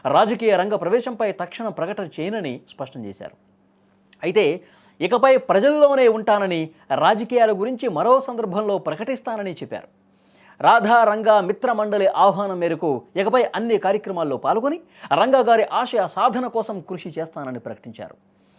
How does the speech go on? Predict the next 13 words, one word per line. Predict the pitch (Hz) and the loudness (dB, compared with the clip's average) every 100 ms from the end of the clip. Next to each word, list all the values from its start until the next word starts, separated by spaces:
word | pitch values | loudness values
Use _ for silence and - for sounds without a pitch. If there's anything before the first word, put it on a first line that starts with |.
| _ - | _ -4
వ్యక్తిగత | 170 202 220 185 156 | -2 0 0 2 2
బాధ్యతలు, | 135 185 196 175 233 196 117 - | 2 2 0 -2 -2 -2 -4 -6
ఇతర | 190 214 | -4 -2
కారణాల | 208 196 254 240 214 | 0 -2 0 -2 0
వల్ల | 190 185 | 2 2
కొన్నాళ్లు | 175 160 202 208 | -2 -2 -2 -2
ప్రజా | 147 175 247 | -2 -2 0
జీవితానికి | 208 196 190 165 143 | -2 -6 -6 -8 -8
దూరంగా | 135 180 156 | -8 -8 -6
ఉన్నప్పటికీ, | 127 156 208 214 127 98 _ _ _ _ 139 | -6 -6 -8 -10 -12 -16 _ _ _ _ -6
ఇకపై | 147 160 202 | 0 2 2
తన | 196 180 | 0 -4
ప్రయాణం | - 151 220 247 202 | -4 -2 -2 0 -2